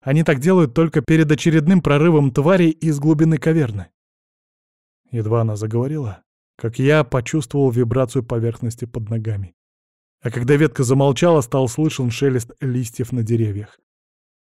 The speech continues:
При этом из своих нор и укрытий начали вылезать крупные насекомые и мелкие животные, начавшие бежать подальше от проплешины. Мои ящеры тоже заволновались, принялись задирать головы вверх и шумно втягивать воздух ноздрями.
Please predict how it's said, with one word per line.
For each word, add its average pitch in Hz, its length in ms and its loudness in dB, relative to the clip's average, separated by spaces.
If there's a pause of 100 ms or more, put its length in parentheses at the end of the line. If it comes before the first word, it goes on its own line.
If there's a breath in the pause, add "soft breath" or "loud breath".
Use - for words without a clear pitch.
При 123 160 0
этом 147 300 2
из 117 80 -4
своих 131 340 0
нор 139 240 2
и - 20 2
укрытий 127 520 0
начали 123 360 -2
вылезать 120 440 -2
крупные 135 380 -4
насекомые 135 540 -2
и 131 40 0
мелкие 143 360 -2
животные, 131 560 -2
начавшие 127 580 -4
бежать 127 560 -2
подальше 120 480 -4
от 113 140 -12
проплешины. 113 680 -10 (720)
Мои 107 300 -2
ящеры 131 480 -2
тоже 175 280 -6
заволновались, 135 800 -4
принялись 127 480 0
задирать 127 440 2
головы 139 420 4
вверх 131 440 0 (440)
и 139 100 2
шумно 175 320 4
втягивать 156 680 2
воздух 131 540 2
ноздрями. 127 640 -2